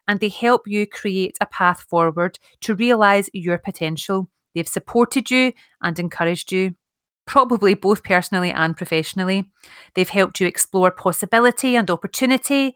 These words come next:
They enable you to move forward. They celebrate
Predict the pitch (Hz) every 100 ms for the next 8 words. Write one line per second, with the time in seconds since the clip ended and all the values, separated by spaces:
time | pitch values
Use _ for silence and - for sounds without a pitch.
0 | _ - - - 185 180 185 185 185 175
1 | - 180 170 165 - 254 262 262 262 254
2 | 208 - 180 180 180 175